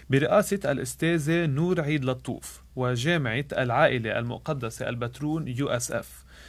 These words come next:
ممثلة بعميدة كلية التربية الأخت إيمانويل الحج، وبإشراف أستاذ مادة الروبوتكس بالجامعة الأستاذ موسى سويدان، والمهندسين محمد إسماعيل وآدم رالف نجم، وفريق من الأخصائيين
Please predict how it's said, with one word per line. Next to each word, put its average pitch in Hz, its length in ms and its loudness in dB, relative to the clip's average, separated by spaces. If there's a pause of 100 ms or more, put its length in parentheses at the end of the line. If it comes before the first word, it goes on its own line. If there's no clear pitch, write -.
(360)
ممثلة 139 680 0 (120)
بعميدة 139 840 0 (280)
كلية 127 420 -2
التربية 147 720 -2
الأخت - 460 -6
إيمانويل 131 600 0
الحج، - 520 -6
وبإشراف 151 840 0
أستاذ 131 480 -2
مادة 120 440 -6
الروبوتكس 156 640 -6
بالجامعة 131 720 0
الأستاذ 127 480 -2
موسى 151 280 0
سويدان، 131 520 0 (480)
والمهندسين 160 960 4
محمد 170 400 2
إسماعيل 170 680 2
وآدم 151 520 4
رالف 123 320 2
نجم، 175 380 2
وفريق 160 520 2
من 131 80 -2
الأخصائيين 170 960 0